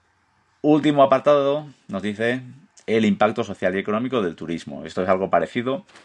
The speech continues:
a lo que vimos en el punto anterior, pero solamente afe-, eh, solamente en lo que respecta a España. Vale, pues algo, el primer párrafo, algo parecido a lo que vimos, dice: "El turismo es un principal, un factor importantísimo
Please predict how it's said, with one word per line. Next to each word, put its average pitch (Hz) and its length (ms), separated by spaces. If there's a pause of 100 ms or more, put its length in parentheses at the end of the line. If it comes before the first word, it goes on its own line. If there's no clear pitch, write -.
(140)
a 95 160
lo 95 140
que 87 100
vimos 98 320
en 80 80
el 76 80
punto 95 540 (580)
anterior, 92 640
pero 90 320 (560)
solamente 90 920
afe-, 87 360
eh, 85 200
solamente 90 540 (520)
en 104 100
lo 85 100
que 82 60
respecta 85 440
a 78 40
España. - 480 (1040)
Vale, 107 140
pues - 160
algo, 85 220
el - 80
primer 107 200
párrafo, 95 520
algo 85 180
parecido 123 340
a 117 40
lo 107 60
que 120 120
vimos, 151 260
dice: 87 140
"El 80 80
turismo 107 320
es 107 120
un 110 180
principal, 95 400
un 107 80
factor 92 300
importantísimo 120 840